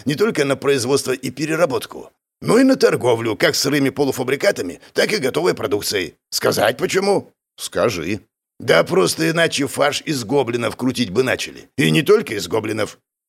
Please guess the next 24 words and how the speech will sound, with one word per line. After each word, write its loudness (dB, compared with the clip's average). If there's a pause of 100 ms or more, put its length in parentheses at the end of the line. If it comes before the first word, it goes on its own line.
А 4
тела 2
разумных 2
существ -4 (140)
накапливают 2
в -4
себе -4
запредельное 0
количество -2
пси-энергии, -2 (180)
и 0
привыкание 2
к -6
такому 0
рациону 0
наступает 0
со 0
второго-третьего 0
раза, 0 (260)
после -2
чего 2
начинаются 0
лавинообразные 0
мутации. 0